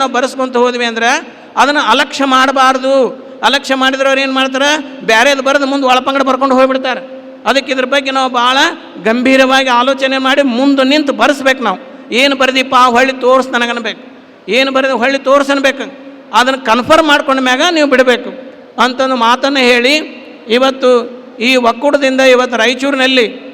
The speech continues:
ಭಾಳ ಬೃಹತ್ ಕಾರ್ಯಕ್ರಮವನ್ನು ನಮ್ಮ ರಾಯಚೂರಿನ ಸಮಸ್ತ ಎಲ್ಲ, ಆ, ಸ-, ನಮ್ಮ ಸಂಘ ಸಂಸ್ಥೆಗಳ ಮುಖ್ಯಸ್ಥರಿಗೆ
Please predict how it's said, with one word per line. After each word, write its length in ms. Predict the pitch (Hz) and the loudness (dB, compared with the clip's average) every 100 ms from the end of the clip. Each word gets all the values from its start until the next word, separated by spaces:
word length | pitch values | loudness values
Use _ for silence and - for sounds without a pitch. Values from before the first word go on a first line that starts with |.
| - 190 | -16 -2
ಭಾಳ 180 | 202 269 269 226 - - | 2 4 2 -2 -12 -6
ಬೃಹತ್ 360 | 175 226 302 - - 254 | -2 0 0 -2 -2 0
ಕಾರ್ಯಕ್ರಮವನ್ನು 760 | 254 262 254 254 254 254 254 226 - - - 208 | 2 0 -4 -2 -2 0 -2 -4 -8 -20 -10 -4
ನಮ್ಮ 180 | 240 226 226 | 0 2 2
ರಾಯಚೂರಿನ 480 | 247 262 269 269 262 233 | 0 0 0 0 -2 0
ಸಮಸ್ತ 440 | 269 294 - 294 294 240 - - - - 220 226 | 0 -2 -2 0 2 0 -4 -16 -20 -14 -2 0
ಎಲ್ಲ, 240 | 269 285 302 226 135 - - - | 0 0 0 0 -6 -18 -20 -8
ಆ, 100 | 226 233 | -2 -2
ಸ-, 260 | 220 - 208 208 214 | -2 -10 -20 -12 -6
ನಮ್ಮ 180 | 247 247 233 220 240 | -4 -2 -2 -4 -2
ಸಂಘ 200 | 269 277 269 | 0 0 0
ಸಂಸ್ಥೆಗಳ 420 | 262 262 269 254 247 247 | 0 0 0 0 0 -2
ಮುಖ್ಯಸ್ಥರಿಗೆ 640 | 247 262 262 262 240 | 0 -2 0 0 0